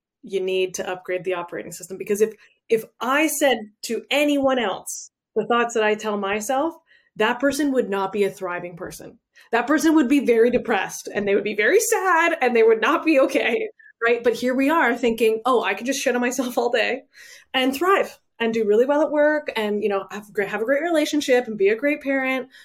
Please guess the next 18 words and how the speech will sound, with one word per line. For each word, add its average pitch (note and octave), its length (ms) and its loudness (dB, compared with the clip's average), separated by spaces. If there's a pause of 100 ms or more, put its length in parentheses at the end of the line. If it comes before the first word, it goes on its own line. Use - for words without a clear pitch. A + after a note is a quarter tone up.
(120)
when G3+ 120 -6
I'm F#3 120 -4
shitting G3 320 -2
on F#3+ 60 -2
myself F#3 360 -4
all F#3 120 -6
day - 220 -16 (140)
inside." F#3+ 460 -12
And G3+ 100 -6
it's G3 120 -6
like, F#3+ 220 -4
"No, B3 640 -4
you're A#3 180 0
just A3 260 0
gonna A#3 140 -4
be A3+ 120 -4
really G3 360 0
exhausted, - 640 -12